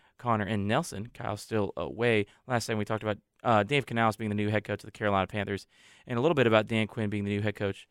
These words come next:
of the Washington Commanders. But we're gonna continue that talk here now with that being reported earlier today. Connor was talking about that a little bit last, but Connor, if not Dan Quinn, you already said Ben Johnson. I do think if they do make a Super Bowl at least, I do think Ben Johnson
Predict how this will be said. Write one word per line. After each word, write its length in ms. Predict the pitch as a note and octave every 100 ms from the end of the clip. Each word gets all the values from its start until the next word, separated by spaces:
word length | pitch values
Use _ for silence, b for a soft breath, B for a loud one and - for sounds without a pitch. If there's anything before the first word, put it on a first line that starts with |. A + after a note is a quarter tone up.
| b b b -
of 160 | A#2+
the 80 | A2+
Washington 400 | G#2+ G#2+ - G2+
Commanders. 400 | - A2 G#2+ G2
But 120 | A2
we're 80 | G#2+
gonna 140 | A2 A2
continue 380 | G2 - A#2 G#2+
that 180 | G#2
talk 260 | - G#2+ G#2
here 280 | - G#2+ G2
now 460 | A2 G#2+ G2+ G2+ G2+ b b b b
with 100 | -
that 160 | G#2+ G2+
being 220 | G#2 G2
reported 340 | F#2+ - G2+
earlier 220 | B1 G#2+ G2
today. 260 | G#2 G#2
Connor 380 | - B2 B2+ A#2+
was 100 | G#2+
talking 240 | A#2+ A2
about 120 | G#2+ G#2
that 100 | G2
a 20 |
little 160 | A2
bit 140 | G#2 G2+
last, 400 | G#2 G2+ G2+ -
but 220 | A2+ G2+ - b b b b b b -
Connor, 240 | D3 B2
if 160 | C#3+ D3
not 320 | E3 F#3+ - _ _ A2+
Dan 240 | B2+ B2
Quinn, 220 | A2+ G#2 -
you 160 | A#2+ B2
already 240 | B2 A2+
said 320 | - A#2 G2+ -
Ben 180 | A#2+ C3
Johnson. 440 | B2 A2 G#2 G2+ F#2+
I 80 | A2+
do 220 | G#2 B2
think 240 | A#2+ A#2+ A2
if 60 |
they 140 | A2+ G#2+
do 300 | A2+ A2+ - _ _
make 400 | A#2 A2+ A2 B2+ -
a 60 |
Super 200 | - D3+
Bowl 140 | D#3 D3+
at 60 |
least, 240 | D3 D#3 -
I 120 | A#2+
do 200 | A2 A2+
think 200 | A#2 A2
Ben 120 | A2
Johnson 460 | G#2+ G#2 G2+ G#2